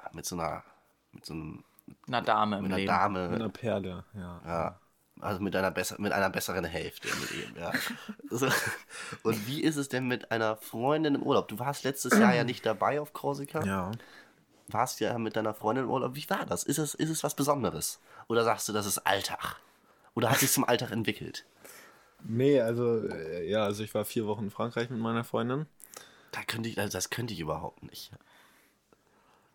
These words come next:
Speaker 2: Lass, lass jetzt mal unsere Gäste hier
Speaker 1: Okay,
Speaker 2: sprechen.
Speaker 1: ja.
Speaker 3: Ähm, also,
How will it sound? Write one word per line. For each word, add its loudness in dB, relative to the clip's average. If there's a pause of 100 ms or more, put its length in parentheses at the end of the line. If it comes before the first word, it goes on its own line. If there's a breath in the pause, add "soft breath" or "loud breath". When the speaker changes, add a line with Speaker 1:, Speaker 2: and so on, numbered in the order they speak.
(180)
Speaker 2:
Lass, 0
lass 0
jetzt -12
mal 8
unsere 0
Gäste -4
hier -2
Speaker 1:
Okay, 0
Speaker 2:
sprechen. -12
Speaker 1:
ja. 8
Speaker 3:
Ähm, 2 (100)
also, 4